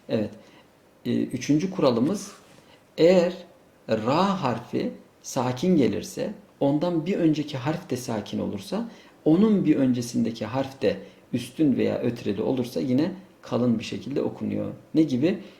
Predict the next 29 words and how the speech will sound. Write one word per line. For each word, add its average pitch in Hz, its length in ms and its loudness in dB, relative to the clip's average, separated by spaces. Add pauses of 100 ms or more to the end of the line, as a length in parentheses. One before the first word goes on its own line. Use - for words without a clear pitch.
(160)
Bir 139 180 2
sabır, 147 640 2 (1400)
es-sudur 147 1200 6 (380)
şeklinde - 600 -4 (380)
ra'yı 120 300 2
çıkartıyoruz 117 840 -4 (120)
burada 101 220 -10
arkadaşlar. - 520 -12
Ra'nın 117 400 -2 (220)
kalın 113 320 -2
bir 98 40 -12
şekilde - 380 -8
söylenmesi 101 760 -6 (260)
gerekiyor. 104 540 -4
Evet, 120 180 -2 (360)
gitti - 280 -2
mi 208 60 2
altı 127 360 0
tane 110 340 -4
kuralımız? 98 540 -4 (180)
Kaldı 135 300 -4
iki - 240 -10
tane. 101 240 -10 (300)
Kalın 123 280 2
olan 120 320 2
yerlerde 107 460 -2
iki - 180 -8
tane 101 260 -6
kaldı. 92 280 -8